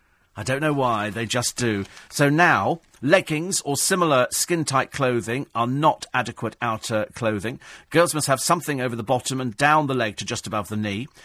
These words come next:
Short shorts with tights are not acceptable.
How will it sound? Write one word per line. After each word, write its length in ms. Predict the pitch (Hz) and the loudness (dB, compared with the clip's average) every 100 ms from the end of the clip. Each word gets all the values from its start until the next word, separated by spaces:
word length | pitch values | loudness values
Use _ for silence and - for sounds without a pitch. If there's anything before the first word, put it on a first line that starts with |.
| - | -18
Short 320 | - 196 214 - | 0 4 4 2
shorts 340 | 175 170 - | 0 0 0
with 140 | 147 | -4
tights 400 | - 156 151 - - | 2 2 2 0 -2
are 80 | 131 | 0
not 400 | 147 175 - - 117 | 4 2 2 -6 -8
acceptable. 680 | - 120 - 113 113 165 | -6 -4 -4 -6 -4 -6